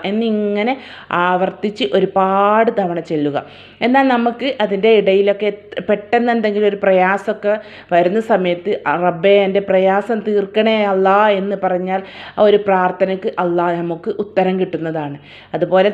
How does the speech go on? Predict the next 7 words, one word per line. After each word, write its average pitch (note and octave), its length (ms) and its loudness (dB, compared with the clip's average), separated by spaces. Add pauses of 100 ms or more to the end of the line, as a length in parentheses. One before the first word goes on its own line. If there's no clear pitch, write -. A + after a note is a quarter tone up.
തന്നെ G#3 140 -2
നേരത്തെ F#3+ 420 0
ഞാൻ G3 160 0
പറഞ്ഞതുപോലെ F3 800 -2
അള്ളാനെ A3 640 2
എപ്പോഴും, F3+ 640 2
അള്ളാനെ G3+ 500 0